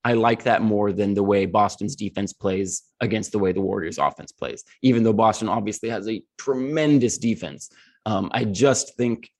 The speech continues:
the stylistic matchup favors the Warriors a little bit. And then, as Adam pointed out earlier, there's just a huge experience gap here. This is the sixth finals appearance for, for this Warriors core. Um,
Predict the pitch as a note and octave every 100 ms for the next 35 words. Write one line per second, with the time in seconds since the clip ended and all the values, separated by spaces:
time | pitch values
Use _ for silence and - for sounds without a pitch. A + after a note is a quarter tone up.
0 | _ - A2+ - B2 G#2 A2 - G#2+ G#2
1 | G2+ - G2+ - G2 F#2+ G#2 F#2 F#2+ G2
2 | G#2 G#2 G2+ G#2 G#2+ G#2+ C3 - _ _
3 | A#2 A2+ A2 G#2+ G#2+ - G#2+ G2+ A2 G#2
4 | G2+ A2 G2 G2 G2 - G#2 G#2 G#2 G2
5 | G2 _ _ _ _ _ _ _ _ -
6 | A2 A#2+ A#2 A2+ - G#2+ - - A#2 G2+
7 | F#2+ F2 - - G2 G2 F#2+ F#2 - -
8 | - - F#2+ F#2 F#2 F2 - _ - F#2+
9 | G2 - B2+ B2+ - - - A2+ G2+ G#2
10 | G2+ G2 G2+ G2+ G2 - G#2+ G2 - _
11 | - G#2+ G2 F#2 G#2 G2+ G2+ G#2 G2+ -
12 | - G2 G2 F#2+ _ _ _ _ _ -
13 | G2+ F#2 F#2 F2+